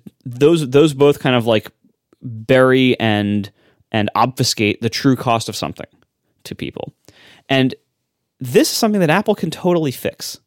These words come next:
You know, I, I think there are two very obvious things they could do here that for some reason they haven't. Number one, I said this on Twitter, I'll say it again, I think they should eliminate weekly billing as an option.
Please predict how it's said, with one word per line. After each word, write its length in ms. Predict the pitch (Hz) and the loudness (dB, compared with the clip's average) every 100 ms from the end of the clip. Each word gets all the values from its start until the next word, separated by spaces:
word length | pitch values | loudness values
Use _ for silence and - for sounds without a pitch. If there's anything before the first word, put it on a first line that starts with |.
| _ _ _ _ | _ _ _ _
You 100 | - | -6
know, 200 | 107 98 101 | -4 -4 -2
I, 120 | 135 - | -2 0
I 80 | |
think 200 | 143 156 | 0 2
there 140 | 139 135 | 4 2
are 60 | |
two 360 | 123 - 226 233 | 2 -2 0 0
very 360 | 156 151 165 - | 2 2 2 0
obvious 600 | 117 131 143 123 120 - - _ _ | 0 0 2 2 2 -4 -10 _ _
things 260 | 127 113 | 0 2
they 100 | 110 | 0
could 160 | 107 104 | -2 -2
do 160 | 110 107 | 0 0
here 220 | 104 95 | 0 0
that 140 | 87 | -2
for 100 | - | -6
some 220 | 107 117 | -6 -4
reason 240 | 101 104 90 | -4 -6 -6
they 100 | 92 | -6
haven't. 300 | 95 71 - | -6 -8 -6
Number 280 | 110 107 110 | -6 -4 -6
one, 460 | 107 131 175 214 - - _ | -2 0 0 -2 -8 -20 _
I 60 | 92 | -8
said 140 | 113 107 | -8 -6
this 100 | 104 | -8
on 80 | |
Twitter, 240 | 101 208 208 | -2 0 0
I'll 60 | 110 | 0
say 180 | 104 | -2
it 60 | 101 | -4
again, 400 | 92 180 190 196 - _ _ _ _ _ _ - | -2 0 0 -2 -8 _ _ _ _ _ _ -2
I 120 | 117 | 0
think 160 | 117 170 | 2 0
they 80 | |
should 160 | 156 127 | 0 0
eliminate 440 | 110 135 170 160 | 0 2 2 2
weekly 340 | - 120 120 123 | 0 -2 0 -2
billing 300 | 110 101 101 | 2 0 0
as 100 | 92 | -6
an 60 | |
option. 380 | 90 - - 143 | -8 -10 -12 -16